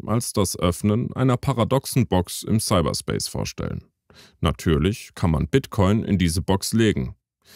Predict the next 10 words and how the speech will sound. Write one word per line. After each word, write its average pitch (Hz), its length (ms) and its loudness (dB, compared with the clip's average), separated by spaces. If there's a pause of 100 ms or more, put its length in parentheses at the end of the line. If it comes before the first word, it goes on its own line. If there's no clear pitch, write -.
(320)
Metaphorisch 147 680 2
stellen 113 320 4
die 92 140 0
zwölf 90 340 0
magischen 80 500 0
Wörter 107 460 0 (160)
einen 135 260 0
privaten 117 520 0
Schlüssel 85 400 0
dar, - 260 -6